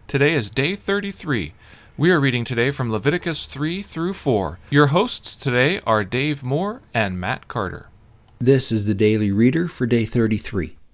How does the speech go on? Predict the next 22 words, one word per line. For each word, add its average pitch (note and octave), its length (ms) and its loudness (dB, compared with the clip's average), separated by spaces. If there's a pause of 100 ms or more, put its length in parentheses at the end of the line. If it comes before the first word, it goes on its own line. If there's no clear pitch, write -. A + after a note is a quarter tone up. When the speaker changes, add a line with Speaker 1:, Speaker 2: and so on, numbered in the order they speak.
(280)
Speaker 2:
Leviticus G2+ 580 0
chapters G2 460 -2
three C3 340 -2
and A2+ 160 -4
four. D#2 380 -8 (400)
Today C3+ 340 4
we C#3+ 200 4
re-enter A#2 640 4
the F2 80 -2
world F#2+ 320 2
of E2 100 -6
sacrifices D#2+ 960 -4
with A2 140 -2
a G2 40 -4
few C#3+ 260 4
reminders A#2+ 840 2
about G#2 280 -2
this G2+ 260 -4
ancient A2+ 360 -2
system F2+ 400 -2
of D#2+ 160 -8
worship. E2+ 380 -6